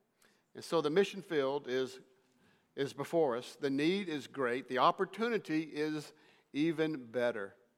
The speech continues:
It's a chance for us to work and serve in a, in a, in a harvest field that is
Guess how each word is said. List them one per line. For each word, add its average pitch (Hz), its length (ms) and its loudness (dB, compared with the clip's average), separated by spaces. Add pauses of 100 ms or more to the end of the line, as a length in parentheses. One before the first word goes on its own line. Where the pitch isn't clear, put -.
It's 120 160 -10
a 117 60 -16
chance 170 400 0
for 156 180 0
us 165 200 4
to 135 100 -4
work 143 400 0
and 127 120 -6
serve 156 360 -2
in 123 100 -2
a, 117 120 -2 (340)
in 143 100 2
a, 147 160 6
in 147 80 0
a 135 80 4
harvest 185 440 4
field 190 440 2
that 135 180 4
is 123 300 -4